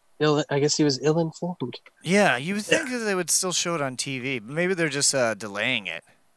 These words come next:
Speaker 1: Yeah, maybe.
Speaker 2: So the turtle race is actually gonna be pre-taped in Chicago, or it was already. So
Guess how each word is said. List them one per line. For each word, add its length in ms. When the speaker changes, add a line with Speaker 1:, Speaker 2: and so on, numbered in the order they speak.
Speaker 1:
Yeah, 320
maybe. 440
Speaker 2:
So 240
the 160
turtle 320
race 280
is 120
actually 400
gonna 140
be 160
pre-taped 720
in 100
Chicago, 640
or 200
it 80
was 340
already. 340
So 380